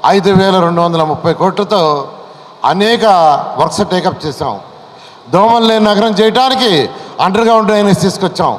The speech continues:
ఐదు వందల యాభై కోట్లతో. ప్రతి ఒక్కరికి స్వచ్ఛమైన వాటర్ వాళ్ళ ఇంటికే కుళాయి ఇవ్వాలనే దాంతో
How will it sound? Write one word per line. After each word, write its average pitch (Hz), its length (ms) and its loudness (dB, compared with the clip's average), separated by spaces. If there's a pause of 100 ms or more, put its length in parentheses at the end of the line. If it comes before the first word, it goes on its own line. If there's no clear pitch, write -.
ఐదు 175 200 0
వందల 170 220 2
యాభై 156 180 2
కోట్లతో. 143 540 -4 (1200)
ప్రతి 214 220 0
ఒక్కరికి 240 640 0 (320)
స్వచ్ఛమైన 233 720 2 (680)
వాటర్ 214 520 2 (320)
వాళ్ళ 202 280 2
ఇంటికే 214 360 0
కుళాయి 208 340 2
ఇవ్వాలనే 202 340 2
దాంతో 196 720 0